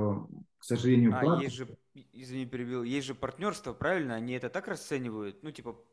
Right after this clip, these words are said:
Speaker 2: партнеры, как там, товарищество, они, может, и так расценивают, да?
Speaker 1: Совершенно
Speaker 2: Морское
Speaker 1: верно, да.
Speaker 2: товарищество.
Speaker 1: Да. Да, когда вот, э, кто-то говорит, «У нас партнерское соглашение, у нас партнерство», все, сразу срабатывает триггер.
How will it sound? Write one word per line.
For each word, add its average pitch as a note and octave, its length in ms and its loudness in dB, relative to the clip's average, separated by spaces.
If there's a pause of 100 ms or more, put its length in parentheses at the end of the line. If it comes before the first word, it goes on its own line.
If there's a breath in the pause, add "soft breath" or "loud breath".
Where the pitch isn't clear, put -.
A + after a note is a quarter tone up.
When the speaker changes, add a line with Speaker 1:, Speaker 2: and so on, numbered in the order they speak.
Speaker 2:
партнеры, B2+ 640 -6 (100)
как - 120 -20
там, G#2 140 -16 (300)
товарищество, C#3+ 680 -2
они, B2 140 -6
может, B2+ 220 -8
и C3 40 -10
так G#3+ 180 -8
расценивают, A2+ 640 -8
да? D#3+ 180 -4 (100)
Speaker 1:
Совершенно F#3+ 260 10
Speaker 2:
Морское F3 220 12
Speaker 1:
верно, G#2 140 6
да. C#3 120 0
Speaker 2:
товарищество. A#2 480 -2
Speaker 1:
Да. - 80 0 (500)
Да, B2+ 320 6
когда D3+ 280 8
вот, D#3 240 8
э, C#3 500 6 (140)
кто-то D3+ 260 6
говорит, C#3+ 460 10
«У C3+ 80 2
нас C3+ 180 4
партнерское C#3 540 6
соглашение, C3 500 4
у B2+ 40 4
нас B2 140 0
партнерство», F3+ 540 6
все, B2+ 320 4
сразу C#3+ 360 6
срабатывает B2+ 640 2
триггер. A2 340 2